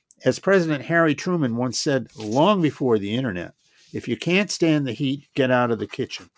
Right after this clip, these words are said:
Clearly, Judge Engoron and his staff believe they have some God-given right to persecute Trump,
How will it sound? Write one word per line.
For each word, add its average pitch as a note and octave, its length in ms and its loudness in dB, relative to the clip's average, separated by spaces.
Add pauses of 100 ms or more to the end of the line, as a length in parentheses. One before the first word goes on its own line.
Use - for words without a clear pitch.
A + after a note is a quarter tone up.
(380)
Clearly, D#3+ 480 6
Judge C#3 280 2
Engoron B2+ 500 2
and A#2 160 -4
his C3 200 -2
staff G#2+ 440 -2 (380)
believe D3+ 340 6
they C#3 160 2
have C#3 240 -2
some A#2+ 260 -2
God-given C#3+ 600 2
right A2 320 0
to - 100 -12
persecute D3+ 600 -2
Trump, - 360 -12